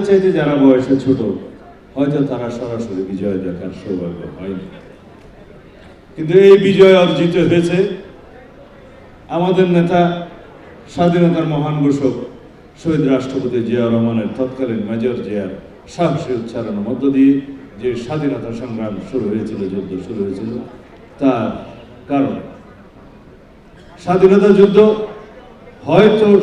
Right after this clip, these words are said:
শুরু হতো, শহীদ জিয়া রহমানের জন্ম না হলে হয়তো আরো পরে হতো, কিন্তু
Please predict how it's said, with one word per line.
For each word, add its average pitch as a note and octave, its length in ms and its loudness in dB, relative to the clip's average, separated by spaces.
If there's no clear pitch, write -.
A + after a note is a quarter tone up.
শুরু F#3 180 4
হতো, D3 220 2
শহীদ D#3 320 2
জিয়া C#3 180 8
রহমানের C3+ 440 6
জন্ম B2+ 200 -4
না A#2 100 -8
হলে A2 220 -4
হয়তো G#2+ 240 -8
আরো G2+ 120 -6
পরে B2 240 -4
হতো, F2 200 -12
কিন্তু C3+ 200 0